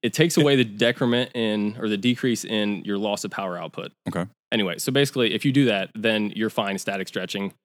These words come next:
Speaker 1: go to dynamic, and then go into your workout.
Speaker 2: Okay. So in an ideal state, like, how would you recommend doing that?
Speaker 1: Um, I've actually cut out most of static, but if you do static, I would go static,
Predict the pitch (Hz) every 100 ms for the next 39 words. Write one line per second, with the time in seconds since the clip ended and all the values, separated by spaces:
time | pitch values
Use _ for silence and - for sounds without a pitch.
0 | - 117 113 107 95 95 92 - 101 98
1 | 95 95 90 90 - 87 - - - -
2 | _ _ - 92 90 _ _ _ _ _
3 | _ _ _ _ - 110 95 98 90 85
4 | 95 87 - 101 87 - 85 - 90 90
5 | 92 90 87 85 82 - 82 82 82 -
6 | - _ _ _ _ _ _ 87 78 73
7 | 71 67 - _ _ _ - 110 107 107
8 | 101 98 _ - 127 160 170 127 - _
9 | - 117 110 107 110 101 107 131 165 147
10 | - - - 233 - - 110 107 95 -
11 | - 120 117 131 - 98 98 - 101 98
12 | 98 98 95 - - - 101 113 156 -